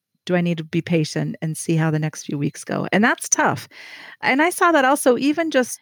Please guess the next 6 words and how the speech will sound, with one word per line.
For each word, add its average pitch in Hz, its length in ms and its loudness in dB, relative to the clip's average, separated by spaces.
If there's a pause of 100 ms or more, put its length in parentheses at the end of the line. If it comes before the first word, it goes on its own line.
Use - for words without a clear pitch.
(420)
it's - 180 -6
still 302 400 0
complex, 185 840 0
but 196 180 0
maybe 202 540 2
less 175 720 -2